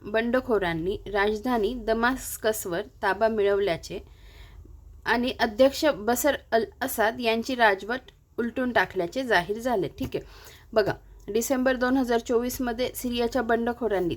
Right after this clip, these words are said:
तिथली जी राजधानी आहे दमास्कसवर ताबा मिळवल्याचे व अध्यक्ष बसर अल असद यांची राजवट उलथवून टाकण्याचे जाहीर केले. बंडखोर गट नाव काय आहे? हयात तहरीर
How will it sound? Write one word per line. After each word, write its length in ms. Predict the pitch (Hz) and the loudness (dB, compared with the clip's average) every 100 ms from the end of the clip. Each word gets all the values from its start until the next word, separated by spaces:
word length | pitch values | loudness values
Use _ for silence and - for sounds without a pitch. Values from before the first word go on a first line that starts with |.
| - | -6
तिथली 280 | 208 - 233 | -6 -4 -4
जी 160 | 226 | 0
राजधानी 460 | 226 208 202 220 220 | 2 2 2 -2 0
आहे 180 | 208 160 | -2 -2
दमास्कसवर 680 | 202 214 220 - 208 214 208 | -2 -2 -2 -4 -6 -6 -4
ताबा 240 | 196 208 214 | -2 0 0
मिळवल्याचे 560 | 220 208 208 196 240 | 2 0 0 -2 -6
व 80 | 233 - | -10 -8
अध्यक्ष 400 | 190 214 214 226 | -2 -2 -2 -2
बसर 340 | 208 208 196 - | -4 -2 -4 -2
अल 140 | 196 | 0
असद 280 | 185 - 285 - - - - - | 0 -2 -6 -8 -20 -20 -10 0
यांची 280 | 214 220 214 | 0 2 4
राजवट 340 | 202 196 269 - - | 4 2 0 -2 -8
उलथवून 440 | 240 240 240 285 302 | -4 -4 0 -2 -2
टाकण्याचे 540 | - 208 208 202 190 | -4 -6 -2 -2 -2
जाहीर 360 | 226 214 202 254 - - - - - - - | 0 0 0 -6 -10 -20 -20 -20 -20 -20 -6
केले. 240 | 254 196 - - - - - 233 | -4 -4 -6 -14 -20 -18 -14 2
बंडखोर 580 | 262 277 302 320 311 | 4 6 4 4 2
गट 320 | 277 220 240 240 - - - | 0 -2 -2 -4 -10 -14 -6
नाव 300 | 233 233 233 | 0 0 0
काय 240 | 254 226 | 0 0
आहे? 240 | 190 226 - - - - - - - - - - - - - | 0 -6 -12 -20 -20 -20 -20 -20 -20 -20 -20 -20 -20 -6 2
हयात 260 | 240 254 - - - _ | 4 2 -2 -10 -20 _
तहरीर 360 | 247 262 214 | -2 0 0